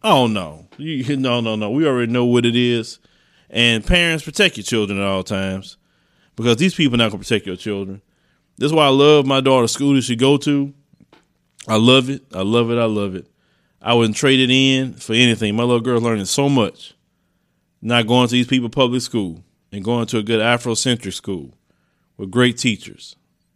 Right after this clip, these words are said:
that really care about her well-being and actually speak to, you know, her self-esteem daily. It's a beautiful thing, and I believe all our children should experience that.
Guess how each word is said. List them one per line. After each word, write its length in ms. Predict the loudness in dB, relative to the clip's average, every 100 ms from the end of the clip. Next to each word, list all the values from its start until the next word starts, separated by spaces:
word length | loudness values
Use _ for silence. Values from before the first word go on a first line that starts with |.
| _
that 180 | -10 -6
really 220 | -4 -4
care 200 | -2 -2
about 240 | -2 -2
her 260 | 0 -2 -4 _ _ _
well-being 580 | 0 2 2 2 0 2
and 120 | 0
actually 240 | 0 -2 -6
speak 360 | -2 -2 -2 -2
to, 360 | -2 -2 -6 _ _ _ _
you 60 | -10
know, 160 | -8
her 160 | -8 -8
self-esteem 880 | -8 -8 -8 -4 0 0 0 -4 -8 -16
daily. 560 | -2 2 2 0 -10 -20 _
It's 160 | -14 -10
a 80 |
beautiful 380 | -6 -4 -4 -6
thing, 260 | -8 -6 -6
and 80 | -8
I 60 |
believe 340 | -8 -6 -6 -2
all 240 | 2 2
our 120 | 0
children 300 | -4 -6 -6
should 120 | -8 -12
experience 560 | -10 -6 -4 -4 -8
that. 300 | -8 -8 -10